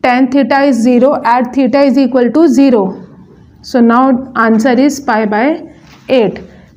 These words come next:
Please note down. Next question is question number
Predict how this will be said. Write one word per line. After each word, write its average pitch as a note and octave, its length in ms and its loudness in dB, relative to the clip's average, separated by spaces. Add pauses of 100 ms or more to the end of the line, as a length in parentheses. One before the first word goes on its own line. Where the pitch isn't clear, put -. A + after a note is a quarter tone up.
Please C4+ 260 2
note C4 220 2
down. C4 420 -4 (1200)
Next D4+ 300 0
question E4 320 0
is E4+ 160 0
question D4 320 0
number D4 220 2